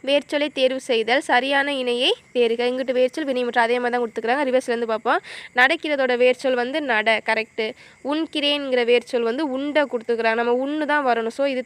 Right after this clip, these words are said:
தப்பு. பேசினால், அதுக்கு வேர்ச்சொல் வந்து பேசி கொடுத்துருக்குறாங்க. ஆ,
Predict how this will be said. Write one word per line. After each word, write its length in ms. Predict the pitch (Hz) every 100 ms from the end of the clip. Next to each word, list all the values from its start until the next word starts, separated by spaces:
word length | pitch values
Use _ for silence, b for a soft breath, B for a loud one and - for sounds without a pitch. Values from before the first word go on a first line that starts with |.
| 226
தப்பு. 360 | 202 - 220 220 - B B B B -
பேசினால், 600 | 302 320 302 285 277 247
அதுக்கு 180 | 240 247 254
வேர்ச்சொல் 320 | 269 - 247
வந்து 120 | 269 - -
பேசி 340 | 269 285 - 277
கொடுத்துருக்குறாங்க. 600 | 254 220 226 226 220 220 247 339 B B B -
ஆ, 40 | 233